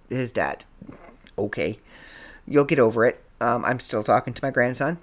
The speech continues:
I, you know what? You're a grown man. Whatever. I raised you.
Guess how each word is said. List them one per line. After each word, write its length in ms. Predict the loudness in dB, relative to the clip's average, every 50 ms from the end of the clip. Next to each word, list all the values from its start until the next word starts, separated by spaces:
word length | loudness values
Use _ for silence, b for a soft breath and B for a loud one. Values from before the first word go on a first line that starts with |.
| -12 -10
I, 260 | -6 -6 -4 -4 -6 -6
you 120 | -6 -6
know 120 | -4 -2 -2
what? 240 | -2 -2 -2 -4 -4
You're 120 | -4 -4 -4
a 40 | -2
grown 220 | -2 -2 -2 -2
man. 280 | -2 -2 -2 -2 -4 -6 -10
Whatever. 420 | -6 -2 0 0 0 0 -2 -6 -8 -14 _ _ _ _ _ _ _ _ _ -20 _ _ _ _ _ _ _ _ _ _ _ _ _ -16 -10
I 60 | -8 -6
raised 360 | -2 0 0 0 -2 -2 -4
you. 220 | -2 -2 -2 -4